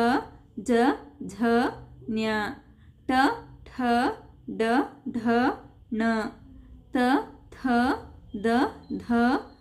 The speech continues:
ನ. ಪ, ಫ, ಬ, ಭ, ಮ. ಪ್ರಶ್ನೆ ಐದು, ಕನ್ನಡದಲ್ಲಿರುವ ಅನುನಾಸಿಕಗಳನ್ನು ಪಟ್ಟಿ ಮಾಡಿ. ಉತ್ತರ ಜ್ಞ, ಜ್ಞ,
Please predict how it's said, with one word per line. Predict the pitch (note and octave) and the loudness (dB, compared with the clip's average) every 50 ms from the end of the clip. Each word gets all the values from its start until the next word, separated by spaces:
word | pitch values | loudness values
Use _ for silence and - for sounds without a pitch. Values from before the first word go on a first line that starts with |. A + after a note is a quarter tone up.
| _ _ _ - | _ _ _ -6
ನ. | G#3+ A3 A3 A3+ A3 A3 B3 - - - - - - - - - - - - | -4 -2 -2 -2 -2 -2 -4 -8 -12 -18 -20 -20 -20 -20 -20 -20 -20 -8 -2
ಪ, | - B3 B3 B3 C4+ G#4+ - - - - - - - - | 2 2 4 4 4 2 0 -4 -10 -18 -20 -20 -6 -2
ಫ, | C4+ B3 A#3 A#3 A#3+ C4+ A4 B4+ - - - - - - - - - A3+ | 0 0 2 2 2 0 0 -2 -6 -12 -20 -20 -20 -20 -20 -12 -8 -2
ಬ, | G#3+ A#3+ A#3 B3 C4+ G#4+ - - - - - | 2 2 4 4 2 2 -2 -6 -10 -8 -6
ಭ, | A#3 G#3+ A3+ A#3 A#3 A#3 C4 A4 A4 - - - - - - - | -4 -2 0 2 2 2 2 0 -2 -8 -14 -20 -20 -18 -12 -6
ಮ. | G#3+ G#3+ G#3+ G#3+ G#3 G#3 G#3+ B3 - - - - - _ _ _ _ - - - - - - - - - - - | -4 -4 -2 -2 -4 -6 -8 -10 -12 -16 -20 -20 -20 _ _ _ _ -20 -20 -20 -20 -20 -20 -20 -20 -20 -18 -6
ಪ್ರಶ್ನೆ | - B3 B3 B3 - - B3+ B3+ B3 - | -2 0 0 0 2 2 2 2 2 0
ಐದು, | G#3+ G#3+ G#3 G3+ G#3 B3 G#4 A4+ - - - - | -2 -4 -2 0 0 0 0 0 -4 -10 -8 -2
ಕನ್ನಡದಲ್ಲಿರುವ | - C#4+ D4+ F4 F#4+ G4 G4 G4 F#4+ F#4 F4 E4 D4+ C#4+ A#3 G#3 A3 B3+ C#4+ - - | 0 2 4 4 4 4 4 4 4 4 4 4 4 4 2 4 4 2 2 0 -2
ಅನುನಾಸಿಕಗಳನ್ನು | - A3+ A#3 C4+ C#4+ D4+ D4+ D#4+ D#4+ - E4 - D4 C4 A#3 A3+ G3+ G3 G#3 B3+ E4+ | 0 2 4 4 6 6 6 4 2 2 0 0 0 0 0 -2 -2 0 0 -2 0
ಪಟ್ಟಿ | - C#4 B3 - - - B3+ C#4+ | 0 0 -2 -2 -2 -2 0 2
ಮಾಡಿ. | D4 B3 A3 G3+ F#3+ G3 G3 F#3+ G3 - - - _ _ _ _ - | 4 4 2 2 0 -2 -2 -2 -4 -8 -12 -18 _ _ _ _ -4
ಉತ್ತರ | A#3+ A#3+ A#3+ - A3+ G3+ G3+ G#3+ C#4+ A4 A4+ - - - _ _ _ _ _ _ _ _ G#3 | -4 -4 0 0 0 2 2 2 2 0 0 -4 -12 -20 _ _ _ _ _ _ _ _ -2
ಜ್ಞ, | G#3+ A3 G#3+ G#3+ G#3+ A3 C4+ A4 A4+ - - - - _ _ A3 | -2 0 0 0 0 0 0 0 -2 -6 -14 -20 -20 _ _ -4
ಜ್ಞ, | A3 A3 A3 | -2 0 0